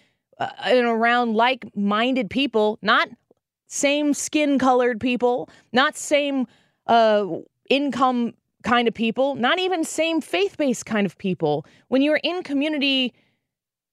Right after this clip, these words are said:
with somebody else, you have the opportunity to grow because you have the opportunity to teach somebody something, but you also have the opportunity to learn. And you might learn from somebody something about them that actually makes you go,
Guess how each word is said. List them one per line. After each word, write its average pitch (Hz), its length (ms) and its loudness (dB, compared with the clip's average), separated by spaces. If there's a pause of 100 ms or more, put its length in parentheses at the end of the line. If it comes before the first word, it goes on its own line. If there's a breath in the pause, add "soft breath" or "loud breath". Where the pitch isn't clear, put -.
(200)
with 262 300 -2
somebody 285 600 0
else, 185 420 0
you 233 160 0
have 240 200 2
the 226 120 2
opportunity 214 540 0
to 185 80 0
grow 180 340 2
because 185 300 -4
you 240 80 0
have 233 160 0
the 214 100 0
opportunity 196 500 -4
to 160 100 -10
teach - 280 -4
somebody 269 400 0
something, 254 380 0
but 214 160 -2
you 226 100 4
also 226 200 0
have 208 100 -2
the 196 100 2
opportunity 190 500 -4
to 175 80 -2
learn. 175 520 0
And 202 140 0
you 226 60 2
might 285 200 0
learn 330 340 0
from 254 220 -2
somebody 208 460 0
something 277 380 -4
about 208 220 2
them 285 260 2
that 233 140 0
actually 269 380 0
makes 240 260 -4
you 277 80 0
go, 240 220 2